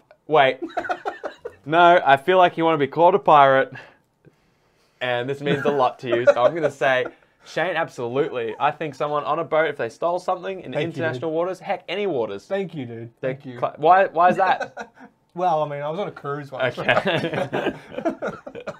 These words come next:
Speaker 2: And they had a library on this cruise.
Speaker 1: Mm-hmm.
Speaker 2: And, like, I had a book
Speaker 1: Yep.
Speaker 2: from the library.
Speaker 1: You borrowed a
Speaker 2: I
Speaker 1: book?
Speaker 2: borrowed it, right?
Speaker 1: Yep, they scanned it out. Bip.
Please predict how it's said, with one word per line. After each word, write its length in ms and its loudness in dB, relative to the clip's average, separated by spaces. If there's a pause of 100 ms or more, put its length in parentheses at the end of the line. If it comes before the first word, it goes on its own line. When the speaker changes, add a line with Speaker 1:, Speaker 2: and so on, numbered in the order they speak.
(380)
Speaker 2:
And 420 -8 (260)
they 80 -10
had 80 -4
a 60 0
library 500 -4
on 80 -8
this 120 -14
cruise. 380 -12
Speaker 1:
Mm-hmm. 380 -8 (600)
Speaker 2:
And, 180 -4
like, 180 0 (140)
I 80 -4
had 220 -6
a 40 -2
book 400 -12 (260)
Speaker 1:
Yep. 220 -4
Speaker 2:
from 120 -12
the 80 -8
library. 540 -6
Speaker 1:
You 80 -12
borrowed 260 0
a 60 -6
Speaker 2:
I 40 -8
Speaker 1:
book? 120 -2
Speaker 2:
borrowed 360 2
it, 180 -14
right? 120 -8
Speaker 1:
Yep, 200 -4
they 80 -14
scanned 300 -8
it 60 -8
out. 220 -8
Bip. 180 -8